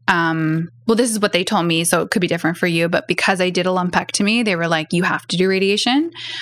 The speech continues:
Whereas they were like, "If you did a mastectomy, there's a good chance you may not have to." So I knew going into all of it that I'd have to do that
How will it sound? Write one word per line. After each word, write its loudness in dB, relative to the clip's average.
Whereas 2
they 2
were 0
like, 0
"If 0
you 2
did 4
a 0
mastectomy, 0
there's 0
a -2
good 0
chance 0
you 2
may 0
not -2
have -2
to." -2
So 4
I 2
knew 2
going 0
into 0
all 0
of -2
it 0
that 0
I'd -2
have -4
to -4
do -2
that 0